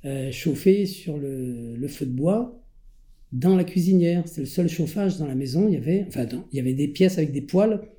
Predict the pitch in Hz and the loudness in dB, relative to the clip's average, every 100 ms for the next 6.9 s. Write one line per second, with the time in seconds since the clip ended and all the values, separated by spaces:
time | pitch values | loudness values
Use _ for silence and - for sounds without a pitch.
0 | _ _ 143 196 220 220 156 143 127 123 | _ _ 4 4 4 -2 -8 -6 -6 -6
1 | 120 117 117 117 113 117 113 127 156 160 | -8 -10 -12 -12 -12 -10 -10 -8 -6 -6
2 | - 151 - - 190 220 - 147 131 196 | -4 -4 -6 -2 0 0 -2 -4 2 4
3 | 190 190 147 151 196 254 - 151 175 196 | 4 2 -2 4 6 6 4 4 4 4
4 | 170 - 160 165 156 139 - 165 220 - | 2 2 2 4 2 0 0 2 2 -2
5 | - - - - - 139 143 143 143 156 | -14 -20 -20 -10 -4 -2 -2 -2 0 2
6 | 160 151 151 143 139 127 165 240 | 2 2 2 2 0 0 2 2